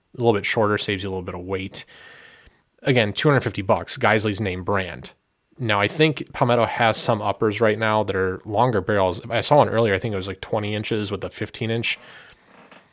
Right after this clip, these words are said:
M-LOK handguard. Uh, it just depends on what you're doing it for. You know, twenty inches is more of, like, a long range shooting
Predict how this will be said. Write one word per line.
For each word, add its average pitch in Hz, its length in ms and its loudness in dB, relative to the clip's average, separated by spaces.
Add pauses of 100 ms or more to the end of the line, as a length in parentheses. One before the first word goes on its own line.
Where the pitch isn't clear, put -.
(200)
M-LOK 113 320 0
handguard. 113 560 0 (460)
Uh, 120 180 4
it 156 60 2
just 156 120 0
depends 156 240 4
on 123 60 6
what 120 140 4
you're 98 100 -6
doing 101 200 0
it 95 100 -4
for. 95 340 -6
You 117 80 -2
know, 101 60 0
twenty 131 320 6
inches 117 280 2
is 98 80 2
more 104 220 2
of, 101 80 0
like, 98 160 -2
a 98 60 -2
long 98 300 -2
range 95 280 -2
shooting 113 460 0